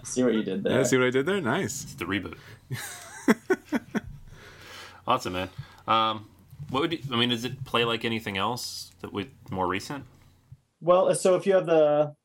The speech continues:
Speaker 1: so it's got a tile laying mechanic, which you'll recognize from things like Betrayal in the House of the Hill.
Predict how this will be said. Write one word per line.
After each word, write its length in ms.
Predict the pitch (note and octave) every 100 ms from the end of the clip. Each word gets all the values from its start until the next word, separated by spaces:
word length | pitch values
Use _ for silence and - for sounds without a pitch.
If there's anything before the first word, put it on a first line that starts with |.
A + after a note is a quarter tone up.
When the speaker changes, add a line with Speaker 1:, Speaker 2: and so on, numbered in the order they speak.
| _ _ _ _ _
Speaker 1:
so 120 | -
it's 100 | F3+
got 120 | G#3+ F3+
a 60 |
tile 360 | - G#3+ G#3+ G#3+
laying 280 | G#3 G3+ G3
mechanic, 580 | F#3+ G3 F#3+ F#3+ F#3
which 220 | D#3+ D3+ C#3+
you'll 160 | C3
recognize 680 | C#3+ C#3 C#3+ C3+ C3+ C3 -
from 180 | C3+ B2+
things 300 | B2+ B2 A#2+
like 160 | A#2+
Betrayal 300 | B2 - C3+
in 60 | B2+
the 80 | C3
House 240 | B2+ -
of 80 | B2+
the 60 | C3
Hill. 340 | D3+ F3+